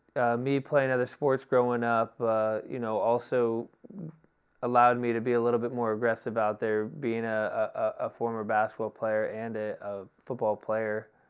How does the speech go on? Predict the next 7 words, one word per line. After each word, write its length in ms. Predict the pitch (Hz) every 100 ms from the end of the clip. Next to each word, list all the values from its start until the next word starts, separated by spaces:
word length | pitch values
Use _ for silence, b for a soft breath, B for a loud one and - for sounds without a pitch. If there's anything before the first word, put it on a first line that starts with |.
| _ _ -
But, 420 | 113 107 104 - b b b b -
um, 640 | 110 101 101 95 95 117 156 349 202
you 80 | 135
know, 120 | 123
I, 420 | 117 120 127 131
I 40 |
think 400 | 135 139 135 139